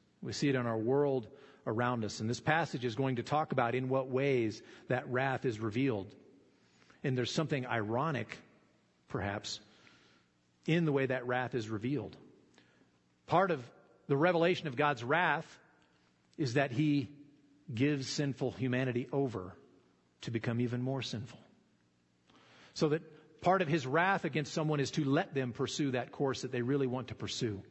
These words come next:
That's a sign of God's wrath. That's not a sign of the winner,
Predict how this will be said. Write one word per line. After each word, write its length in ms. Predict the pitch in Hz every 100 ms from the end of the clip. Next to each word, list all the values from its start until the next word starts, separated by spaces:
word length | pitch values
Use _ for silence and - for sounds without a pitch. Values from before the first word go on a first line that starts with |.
| - - _ _ _ _ _ _ _ _ _ _ _ _
That's 180 | - -
a 40 | 131
sign 240 | 151 127
of 80 | 107
God's 240 | 110 98
wrath. 320 | 117 123 110 - - - _ _ - -
That's 180 | 165 -
not 160 | 185
a 40 | 175
sign 340 | - 190 202
of 80 | 165
the 80 | 151
winner, 420 | 147 196 160 135